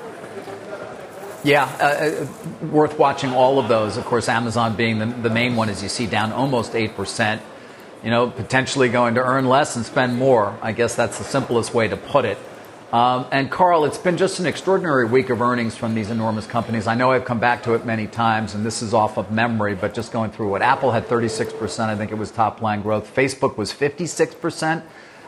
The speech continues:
Alphabet, fifty-seven percent constant currency. Amazon still, what, twenty-seven percent.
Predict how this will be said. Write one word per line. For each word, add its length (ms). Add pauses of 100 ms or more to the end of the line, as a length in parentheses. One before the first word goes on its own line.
Alphabet, 440
fifty-seven 680
percent 420
constant 440
currency. 520
Amazon 600
still, 260
what, 180
twenty-seven 640
percent. 500